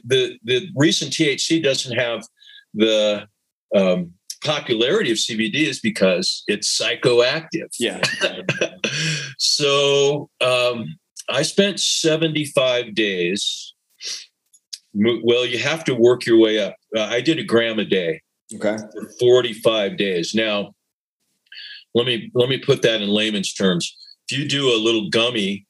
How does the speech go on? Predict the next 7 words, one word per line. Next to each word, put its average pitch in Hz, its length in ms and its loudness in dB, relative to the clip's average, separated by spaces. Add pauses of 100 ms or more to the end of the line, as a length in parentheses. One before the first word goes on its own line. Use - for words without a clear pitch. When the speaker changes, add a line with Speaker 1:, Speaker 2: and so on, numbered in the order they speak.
Speaker 1:
an 98 200 2
edible 98 600 0 (280)
with, 101 300 6
that's 101 260 -2
ten, 123 540 -2
ten 131 240 -2
milligrams, 127 840 0